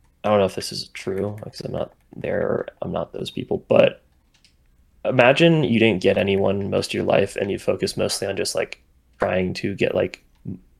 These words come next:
money gains or, like, any of that stuff for thirty plus years. Then you find someone, and then all of a sudden there's all this, these things about you that people want. So then you're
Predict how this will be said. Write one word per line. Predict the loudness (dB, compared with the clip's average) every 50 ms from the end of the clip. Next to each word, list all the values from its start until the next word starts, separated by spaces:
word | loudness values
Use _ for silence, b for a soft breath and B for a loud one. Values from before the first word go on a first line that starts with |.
| _ _ _ _ _ _ _ _ _ -8
money | 0 2 4 4 4 4 0 2
gains | 2 4 4 4 2 0 0 -2 -4 -4
or, | -2 -2
like, | 0 0
any | 0 2 4
of | 4 4
that | 4 4 2 0
stuff | -2 0 0 0 0 -2 -4
for | -6 -4 -4 -4 -4 -6 _ _ _ _ _ _ _ _ _ _ _ _ _ _ _ _ _ _ _ _ 0
thirty | 2 2 2 2 0
plus | -2 0 2 4 4 4 2 0
years. | -2 0 0 -2 -2 -4 -6 -10 _ _ _ _ _ _ _ _ _ _ _ _ _ _
Then | 4 4
you | 6 6
find | 6 6 6 6 6
someone, | 4 2 2 2 2 2 0 0
and | -4 -8 _ _ _ _ _ _ _ _ _ _ _ _ _ _ 4 6
then | 8
all | 8 8
of | 8
a | 6
sudden | 6 6 6 8 8 6 4 4 4
there's | 2 4 6
all | 6 6
this, | 6 4 2
these | 0 -2 -2 -2 0 2
things | 2 2 2 2 2
about | 2 4 4 4 4 4 2
you | -2 -4
that | -4 -4
people | -4 -4 -4 -2
want. | -2 -2 -2 0 0 -2 -2 -4 -8 _
So | -6 -2 0 0
then | 2 0
you're | -2 -2 -6